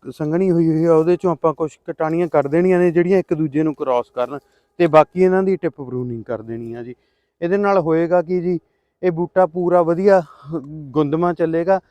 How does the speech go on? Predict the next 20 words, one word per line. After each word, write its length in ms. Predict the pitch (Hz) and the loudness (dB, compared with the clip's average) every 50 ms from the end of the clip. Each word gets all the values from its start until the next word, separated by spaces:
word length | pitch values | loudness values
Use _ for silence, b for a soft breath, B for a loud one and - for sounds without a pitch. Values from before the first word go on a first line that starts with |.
| _ _ _ _ 202 | _ _ _ _ -2
ਤੇ 80 | 190 | -2
ਜਿੰਨੀਆਂ 540 | 170 143 170 170 170 175 180 190 190 196 196 | 0 2 0 2 2 2 2 2 2 2 2
ਇਹਦੀਆਂ 260 | 196 190 196 214 214 196 | 2 2 2 0 0 0
ਜ਼ਿਆਦਾ 340 | 170 170 160 156 170 170 | 2 2 2 4 2 0
ਟਾਹਣੀਆਂ 320 | 160 175 170 180 196 202 196 | 0 -2 -4 -2 0 0 0
ਹੋਣਗੀਆਂ, 340 | 185 185 180 175 175 196 185 | 2 0 0 0 0 2 2
ਉਨਾ 280 | 170 170 180 175 175 | 2 2 2 4 4
ਹੀ 140 | 180 185 185 | 4 4 4
ਇਹਨੂੰ 180 | 190 202 202 156 | 4 4 0 0
ਫਰੂਟ 280 | 170 175 160 143 147 | 0 0 -2 -2 -2
ਜ਼ਿਆਦਾ 300 | 139 131 131 123 117 123 | -4 -2 -2 -2 -2 -2
ਆਊਗਾ 360 | 117 113 117 117 110 123 117 | -2 -2 -4 -4 -4 -4 -4
ਜੀ। 140 | 110 123 117 - _ _ _ _ _ _ _ _ | -4 -4 -10 -12 _ _ _ _ _ _ _ _
ਇਹ 100 | - 165 | -6 -4
ਪੰਜਾਬ 420 | 143 - 175 165 156 156 160 165 165 | -2 -2 2 4 6 6 6 6 4
ਦੇ 100 | 185 180 | 0 0
ਵਿੱਚ 220 | 175 180 - 190 | 0 -2 -4 -4
ਕਾਮਯਾਬ 560 | - 175 160 151 151 147 147 160 160 156 156 | -6 -4 -4 -2 -4 -2 0 0 0 2 2
ਆ 80 | 175 170 | 2 2
ਜੀ। 180 | 170 190 185 | 0 -2 -6